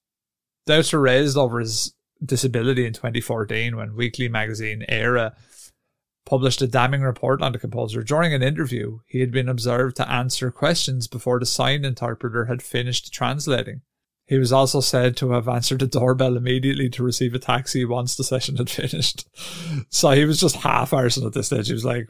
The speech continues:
"Yeah, I'm famous already, whatever, I'll do whatever." So literally people were doing sign language to him, and he already knew the answer and was just speaking before they were finished. So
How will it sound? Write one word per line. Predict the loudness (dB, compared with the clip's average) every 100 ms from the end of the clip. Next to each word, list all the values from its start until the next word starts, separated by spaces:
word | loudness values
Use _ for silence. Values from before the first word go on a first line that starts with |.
| -8
"Yeah, | 2 4 4
I'm |
famous | 2 -2 -2 -2 -2
already, | -2 -2
whatever, | 0 0 -2 -4 -6
I'll | -6
do | -6 -8
whatever." | -8 -6 -2
So | -2 -2 -8 -20 -20 _
literally | 0 2 2 2 4 4
people | 2 0 2 2
were | 4
doing | 4 4
sign | 2 4 2 2
language | 2 0 -2 -6 -4
to | -4 -4
him, | -8 -10 -14 -14 -6
and | -4 -4
he | -2 -2 0 -2
already | 0 0 0 -2
knew | -4 -4
the | -2
answer | -4 -4 -6
and | -4
was | -2
just | -2
speaking | -2 -6 -6 -8
before | -8 -8 -8 -6
they | -8
were | -8
finished. | -8 -6 -4 -4
So | -6 -8 -10